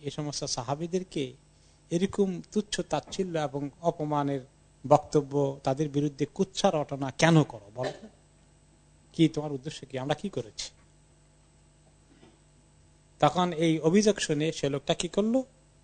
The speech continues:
তার লোকজনকে ডেকে নিয়ে আসলো,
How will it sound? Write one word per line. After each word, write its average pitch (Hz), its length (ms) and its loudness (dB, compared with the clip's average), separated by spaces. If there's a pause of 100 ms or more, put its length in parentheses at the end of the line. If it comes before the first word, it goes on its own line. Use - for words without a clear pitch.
(220)
তার 147 220 6
লোকজনকে 147 720 2 (140)
ডেকে 151 220 0
নিয়ে 131 220 -2
আসলো, 135 480 -4